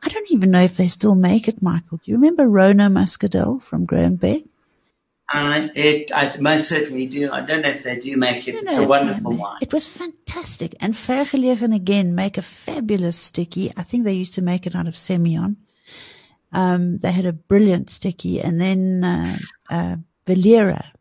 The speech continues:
Speaker 1: make a fabulous one. Um, I can, the
Speaker 2: And
Speaker 1: list
Speaker 2: then there's
Speaker 1: goes
Speaker 2: the
Speaker 1: on.
Speaker 2: small wines, the Trafford, which I see got five stars.
Speaker 1: Yeah.
Speaker 2: There's the Savage, Not Tonight, Josephine. Um, there are, and of course, not even on the list, there's the Olhart,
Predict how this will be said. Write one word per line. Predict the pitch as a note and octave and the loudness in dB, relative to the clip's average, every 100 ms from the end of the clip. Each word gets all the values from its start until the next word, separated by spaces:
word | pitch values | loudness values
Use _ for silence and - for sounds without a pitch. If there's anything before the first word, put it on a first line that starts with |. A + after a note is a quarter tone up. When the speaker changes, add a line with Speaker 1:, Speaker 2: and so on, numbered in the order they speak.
| - | -8
Speaker 1:
make | D#3 E3 | -8 -8
a | |
fabulous | E3+ F3 D#3 E3 E3 - | -8 -6 -6 -8 -10 -10
one. | - - - _ _ _ _ _ - | -8 -8 -10 _ _ _ _ _ -8
Um, | E3+ F#3+ F#3 - | -4 -2 -4 -6
I | |
can, | F#3 G3+ F#3 | -8 -6 -6
the | E3 | 0
Speaker 2:
And | D#3 | 4
Speaker 1:
list | D#3+ | 4
Speaker 2:
then | E3+ | 4
there's | E3+ E3 | 0 0
Speaker 1:
goes | D3+ | 0
Speaker 2:
the | F#3 | -2
Speaker 1:
on. | F3+ | 0
Speaker 2:
small | F3 E3+ | 2 4
wines, | C#3 A#2+ A#2 A#2 - | 2 2 -2 -8 -12
the | C#3 C3 - | -10 -10 -6
Trafford, | D#3+ D#3 D#3 D3 | -2 -2 -2 -8
which | C3+ C3 - | -10 -10 -10
I | |
see | A#2+ - B2 | -10 -10 -10
got | B2 - | -10 -10
five | - A#2+ A#2+ | -4 -2 -2
stars. | - D#3 D3+ D3 C#3+ - - | -2 0 4 4 2 -4 -14
Speaker 1:
Yeah. | C3+ C3+ - _ - | -14 -14 -14 _ -16
Speaker 2:
There's | C#3 C3+ C3+ B2+ B2 | -8 -4 -2 -4 -6
the | |
Savage, | B2 - C#3+ C#3 C#3+ - - | -10 -4 -2 0 -2 -4 -6
Not | C3 C3 B2+ | -4 -4 -6
Tonight, | - C3+ C3+ C3 | -6 -2 -2 -2
Josephine. | C#3 C3+ - A#2 - D3 D3 C#3+ C#3+ - _ _ _ _ - | 0 0 0 -10 -10 -6 -2 -2 -4 -8 _ _ _ _ -6
Um, | C3 C3+ C#3 C#3+ C#3 | -2 0 2 2 2
there | D#3 D#3+ | 0 4
are, | D#3 D#3+ - - | 4 4 -2 -4
and | D3+ D3 | -4 -2
of | D3+ - | -6 -10
course, | E3+ - - - | -12 -12 -14 -6
not | D3 E3+ | -2 0
even | D#3 C3+ | 0 -2
on | C3+ C3 | -2 -2
the | B2+ | -4
list, | C3 - | -6 -10
there's | B2+ A#2+ | -10 -10
the | - - | -10 -2
Olhart, | D3 D#3 D3 C#3+ C#3 | 2 2 2 2 0